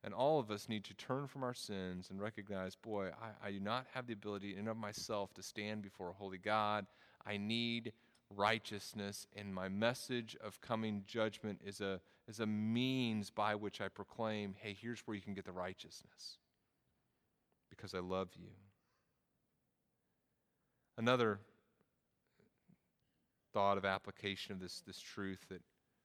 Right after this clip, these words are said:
the Passover helps us understand the terror of God's judgment. An-, another thing to think about in application is God bears his own wrath, right? God bears his own wrath.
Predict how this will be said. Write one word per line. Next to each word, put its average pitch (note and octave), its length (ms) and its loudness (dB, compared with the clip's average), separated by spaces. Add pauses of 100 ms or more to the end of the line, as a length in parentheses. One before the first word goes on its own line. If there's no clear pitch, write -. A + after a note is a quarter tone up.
(180)
the - 40 -20
Passover G2+ 560 2
helps G2+ 240 0
us G2 140 -12
understand F#2+ 360 -4
the F2+ 60 -4
terror G2 240 -2
of F#2 100 -4
God's F#2 280 0
judgment. F#2+ 380 -4
An-, G2+ 160 0
another G#2+ 320 0
thing G2 260 -4
to F#2 60 -6
think G2 200 -6
about F#2 200 -2
in F#2 80 -4
application F#2+ 600 -6
is F#2 220 -8 (1800)
God A2+ 280 8
bears G#2+ 340 6
his F#2+ 140 -6
own F#2 200 0
wrath, F2+ 500 0
right? E2+ 240 -6 (1200)
God G#2 220 0
bears G2+ 280 2
his F#2+ 140 -10
own F#2 180 -2
wrath. F#2 420 -2